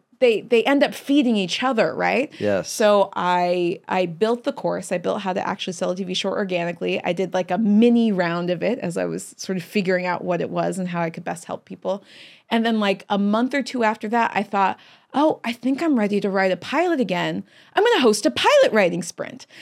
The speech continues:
Speaker 1: So I did a five day, I wrote a pilot script in five days, and I made space for other creatives to write a pilot script in five days as
Speaker 2: Wow,
Speaker 1: well.
Speaker 2: a pilot's, uh, sprint, huh?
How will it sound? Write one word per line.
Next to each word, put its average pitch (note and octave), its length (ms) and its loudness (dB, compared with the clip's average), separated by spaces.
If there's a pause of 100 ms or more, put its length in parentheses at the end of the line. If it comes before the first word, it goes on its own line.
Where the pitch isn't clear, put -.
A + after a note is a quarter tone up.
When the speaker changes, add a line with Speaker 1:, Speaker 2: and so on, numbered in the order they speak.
(120)
Speaker 1:
So D#4+ 180 2
I E4 80 6
did F#4 160 2
a D4 80 6
five C4 460 0
day, C4+ 180 0
I B3 80 2
wrote D4 160 4
a E4 80 2
pilot C#4 360 -2
script B3+ 220 -6
in C4 80 0
five A3+ 380 0
days, G3+ 360 0
and B3+ 180 -2
I C#4 80 4
made C#4 200 2
space E4 320 -4
for - 240 -2
other C#4 220 0
creatives A3 520 -2
to G3 340 -2
write A3 220 4
a A3 40 2
pilot G#3 320 0
script G3+ 240 -10
in F#3+ 60 -4
five F3+ 320 -2
days F3+ 260 -2
as G3 100 -4
Speaker 2:
Wow, A#3+ 120 0
Speaker 1:
well. G#3 240 2
Speaker 2:
a G#2 60 -2
pilot's, C3+ 680 2
uh, A#2 80 2
sprint, A2+ 480 -2
huh? D#3+ 240 0